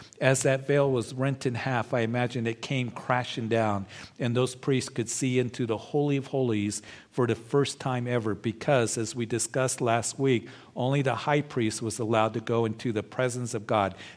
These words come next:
the tangible presence of God on the Day of Atonement, to sprinkle the blood on the mercy seat, to make atonement for the sins of the nation. And he had to do it year after year because those blood sacrifices of the animals,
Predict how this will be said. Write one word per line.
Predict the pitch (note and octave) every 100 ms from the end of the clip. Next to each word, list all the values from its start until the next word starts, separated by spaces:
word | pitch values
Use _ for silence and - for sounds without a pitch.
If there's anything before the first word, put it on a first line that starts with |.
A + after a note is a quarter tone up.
| -
the | B2+
tangible | - - D#3+ E3 D3 D3+
presence | D3 C3+ C3 B2+ A#2+
of | B2
God | A#2+ G#2+ A2
on | G#2+
the | G#2+
Day | G#2+ C3
of | C#3
Atonement, | C3+ C3+ A#2 A2 A2 A2+ - -
to | C3
sprinkle | A2+ - D3 D#3 D#3
the | C3+
blood | C3+ C3 C3
on | B2
the | A#2+
mercy | B2 B2+ - G#2+
seat, | - A2 G#2 G#2 - -
to | B2+
make | C3 C3+
atonement | - - D#3 D3+ B2
for | - A#2+
the |
sins | A2 - B2+ A#2+
of | B2 A2+
the | A#2+
nation. | C3 D#3 - F2+ E2 - - -
And | C3+
he | C#3
had | C#3+ C3+
to |
do | B2 C#3
it | B2+
year | C3 C3+ C#3+
after | C#3 - C3
year | C#3+ B2
because | A#2 A2 B2 A2 -
those | - B2+ C#3+
blood | - C3 C#3 D3+
sacrifices | - A#2 A2+ G#2 A2+ A2 A#2 G2+
of | G#2+
the | A2 A2+
animals, | C3 D3+ A2+ G2 G2+ -